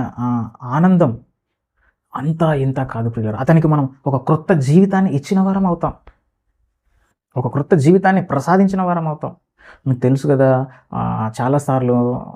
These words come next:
మన జాయింట్ డైరెక్టర్ గారు కానీ చెప్పారు ఒక మాట, ఆ, ఈ, ఈ న్యూస్ని చూపించారు చాలా సందర్భాలు. ఏంటి, ఆ, బస్సును తగలబెట్టినటువంటి కొంతమంది వ్యక్తులు, మరి ఆ వ్యక్తులు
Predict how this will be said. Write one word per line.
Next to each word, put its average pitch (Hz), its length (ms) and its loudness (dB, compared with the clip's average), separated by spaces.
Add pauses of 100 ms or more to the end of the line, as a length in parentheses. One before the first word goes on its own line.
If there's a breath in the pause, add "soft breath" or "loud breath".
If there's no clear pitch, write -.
మన 117 180 -2
జాయింట్ 120 300 -2
డైరెక్టర్ 117 360 -2
గారు 113 220 -2
కానీ 117 580 -2 (340)
చెప్పారు 147 260 2
ఒక - 240 -10
మాట, 110 260 -6
ఆ, 117 240 -8 (160)
ఈ, 131 60 2
ఈ 127 280 0
న్యూస్ని 156 420 0
చూపించారు 123 340 -4 (100)
చాలా 120 140 2
సందర్భాలు. 113 460 -4
ఏంటి, 117 320 -2 (400 soft breath)
ఆ, 107 200 -2
బస్సును 143 420 2
తగలబెట్టినటువంటి 131 720 0
కొంతమంది 117 440 0
వ్యక్తులు, 117 440 0 (1400 soft breath)
మరి 143 380 4
ఆ 135 120 4
వ్యక్తులు 165 640 2